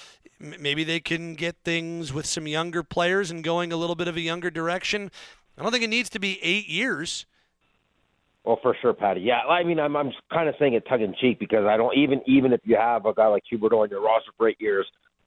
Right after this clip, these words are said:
Speaker 2: I mean,
Speaker 1: Oh, I see. I,
Speaker 2: you know,
Speaker 1: I,
Speaker 2: you
Speaker 1: I get the
Speaker 2: overhaul
Speaker 1: eight years. I,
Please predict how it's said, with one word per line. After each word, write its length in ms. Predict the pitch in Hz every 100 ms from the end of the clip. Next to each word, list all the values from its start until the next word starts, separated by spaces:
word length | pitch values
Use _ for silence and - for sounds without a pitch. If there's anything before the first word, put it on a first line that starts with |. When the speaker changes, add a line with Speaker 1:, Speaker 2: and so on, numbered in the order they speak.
| _ _
Speaker 2:
I 140 | - 113
mean, 380 | 110 104 95 -
Speaker 1:
Oh, 160 | - 156
I 160 | 160 156
see. 160 | -
I, 200 | 147 156
Speaker 2:
you 60 | 156
know, 60 |
Speaker 1:
I, 140 | 151 98
Speaker 2:
you 160 | 104 127
Speaker 1:
I 80 |
get 60 | 110
the 40 | 110
Speaker 2:
overhaul 260 | 117 120
Speaker 1:
eight 140 | 120 117
years. 300 | 107 101 123
I, 220 | 123